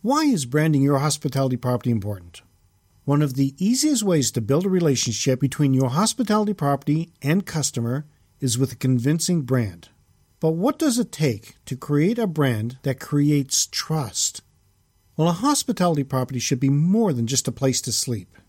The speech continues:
A property is an integral factor in a travel experience, one that can make or break an entire trip. This is why your hospitality property must start sharing its unique experiences from the very beginning,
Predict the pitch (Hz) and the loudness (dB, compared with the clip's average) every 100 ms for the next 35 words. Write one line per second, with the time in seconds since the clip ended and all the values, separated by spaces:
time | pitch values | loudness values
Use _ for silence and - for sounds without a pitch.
0 | _ _ _ - 143 - 220 269 285 254 | _ _ _ -2 -2 0 0 0 2 0
1 | - 139 135 135 139 208 - 226 220 202 | 2 0 2 2 2 0 -2 -2 -2 -2
2 | - 160 131 117 127 - - 127 117 - | -2 -2 -2 -4 -4 -6 -2 0 0 0
3 | 139 135 139 - 131 107 85 - - _ | -2 0 -4 -6 -6 -6 -8 -14 -16 _
4 | _ _ _ _ _ _ _ 139 196 190 | _ _ _ _ _ _ _ 0 2 2
5 | 147 123 123 165 254 - 160 131 135 160 | 2 2 4 2 0 -2 0 0 0 0
6 | 117 - 131 131 123 147 143 131 - 117 | 0 -2 0 0 0 0 0 0 -4 -8
7 | - _ _ _ _ _ _ _ _ _ | -10 _ _ _ _ _ _ _ _ _
8 | _ _ 147 226 - 269 208 185 135 113 | _ _ -2 0 0 0 2 2 2 0
9 | 110 123 208 269 120 131 120 - 117 120 | 0 0 0 0 -2 -2 -2 -2 -2 -2
10 | 113 107 113 113 - 151 160 - - - | -2 -2 -4 -4 -2 -2 -4 -16 -14 -4
11 | 127 - - 175 226 - - 170 139 135 | 0 0 0 0 0 -2 -2 0 0 0
12 | 117 104 123 120 127 196 233 202 - 147 | -4 -4 -2 0 2 0 -2 -6 -4 0
13 | 127 117 - 139 - 123 120 113 139 143 | 0 0 -4 -8 -4 -2 0 2 2 2
14 | 135 127 110 87 | 0 0 -2 -6